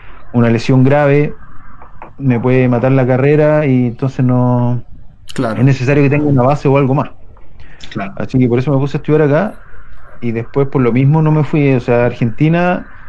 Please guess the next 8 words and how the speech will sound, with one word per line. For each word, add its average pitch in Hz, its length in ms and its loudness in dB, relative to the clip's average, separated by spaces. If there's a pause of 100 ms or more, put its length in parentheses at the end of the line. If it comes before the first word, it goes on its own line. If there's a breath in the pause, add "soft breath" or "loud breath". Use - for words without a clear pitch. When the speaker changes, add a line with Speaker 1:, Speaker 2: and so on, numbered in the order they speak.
(400 loud breath)
Speaker 1:
eh, 117 400 0
casi 139 220 0
estaba 135 220 0
listo 143 220 2
en 147 40 2
Sunchales, 156 600 -2 (240)
pero, 151 540 2
eh, 113 880 0